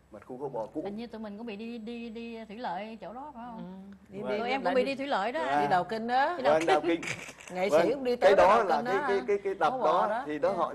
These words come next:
Speaker 1: xài cái, cái con sông Sài Gòn để làm, làm
Speaker 2: Đúng
Speaker 1: cái
Speaker 2: rồi.
Speaker 1: thủy điện.
Speaker 3: Dạ.
Speaker 1: Nhưng mà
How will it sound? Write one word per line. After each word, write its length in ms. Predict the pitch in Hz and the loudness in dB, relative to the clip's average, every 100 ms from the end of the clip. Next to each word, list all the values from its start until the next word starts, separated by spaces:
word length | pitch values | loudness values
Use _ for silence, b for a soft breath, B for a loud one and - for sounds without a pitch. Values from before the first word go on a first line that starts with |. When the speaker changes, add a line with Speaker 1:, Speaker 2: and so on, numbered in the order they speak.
| 147 | -6
Speaker 1:
xài 280 | 139 143 139 | -2 -2 -2
cái, 140 | 135 190 160 156 | -4 -8 -10 -12
cái 120 | 175 170 | -10 -4
con 140 | 175 | -4
sông 200 | 165 185 | -2 -6
Sài 160 | 151 139 | -4 -4
Gòn 340 | 135 131 127 | -2 -4 -4
để 220 | 127 117 123 | -8 -8 -8
làm, 420 | 123 120 120 117 | -10 -10 -12 -10
làm 280 | 123 117 117 | -8 -8 -10
Speaker 2:
Đúng 100 | - | -8
Speaker 1:
cái 80 | 165 | -6
Speaker 2:
rồi. 100 | 123 | -6
Speaker 1:
thủy 100 | 104 | -6
điện. 200 | 143 143 - - - - | -2 -2 -4 -20 -20 -16
Speaker 3:
Dạ. 140 | 139 | -12
Speaker 1:
Nhưng 140 | 156 143 | -10 -10
mà 340 | 127 123 123 | -8 -8 -10